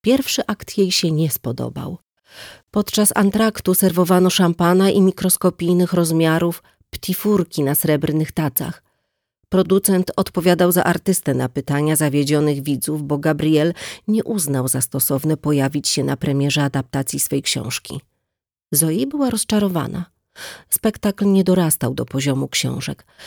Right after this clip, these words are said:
a ona sama czuła, że to nie jej świat. Życie jest zbyt krótkie, by tracić czas na to, co nie daje radości. Wyszła. Mrok zgęstniał, a mokre chodniki lśniły w świetle ulicznych latarni.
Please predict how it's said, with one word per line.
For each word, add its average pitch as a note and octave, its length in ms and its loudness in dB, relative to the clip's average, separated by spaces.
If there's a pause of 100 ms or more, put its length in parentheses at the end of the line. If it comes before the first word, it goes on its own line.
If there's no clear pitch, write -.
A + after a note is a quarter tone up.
(220)
a - 120 2
ona F#3 200 6
sama F#3+ 280 4
czuła, G3 400 2
że F#3+ 140 0
to F#3 120 0
nie F3+ 220 2
jej D#3+ 120 -2
świat. - 520 -8 (420)
Życie D#3 320 0
jest C#3 320 -6
zbyt C#3+ 320 -4
krótkie, D#3+ 600 -4 (420)
by D#3+ 120 0
tracić C#3+ 540 -2
czas C#3 300 0
na C#3 240 0
to, E3 200 -4
co - 180 -4
nie D3+ 160 0
daje C#3 240 2
radości. C3+ 680 -4 (320)
Wyszła. - 440 -4 (1120)
Mrok F3 340 0
zgęstniał, C3 760 -2 (640)
a F#3+ 100 4
mokre C4 340 4
chodniki A3 540 2
lśniły G#3 500 2
w - 40 -2
świetle F#3+ 440 0
ulicznych F3 600 0
latarni. D3+ 680 -2